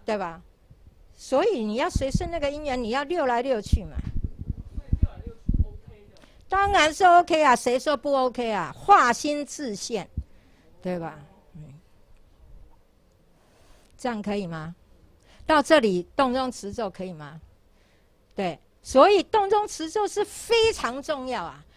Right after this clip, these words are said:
你要进入动中禅定，从动中持咒是最便捷的法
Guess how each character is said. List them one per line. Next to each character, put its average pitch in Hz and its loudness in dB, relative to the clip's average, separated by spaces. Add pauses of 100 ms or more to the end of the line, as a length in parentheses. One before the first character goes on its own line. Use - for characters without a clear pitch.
(120)
你 269 -2
要 392 6
进 392 -4
入 370 0
动 330 0
中 320 -2
禅 233 -10
定， 226 -6 (300)
从 254 -6 (240)
动 359 4
中 330 -2
持 247 -12
咒 254 -6
是 226 -4 (400)
最 381 2
便 262 -6
捷 190 -10
的 185 -8
法 147 -14